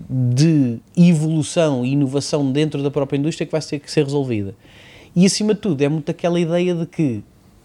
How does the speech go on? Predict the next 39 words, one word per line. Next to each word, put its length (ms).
saber 460
separar 800
que 160
descentralizar 1000
não 160
tem 160
necessariamente 580
que 80
ser 160
dividir. 640
E, 100
por 180
exemplo, 340
tanto 280
a 60
Litecoin, 380
que 60
tu 60
já 120
fizeste 340
um 60
podcast, 480
e 140
é, 240
e 180
é 60
ótimo, 400
a 100
Litecoin 680
como 180
o 40
Bitcoin 360
Cash 500
são 220
propostas 640
dentro 420
do 200
código 400
original 580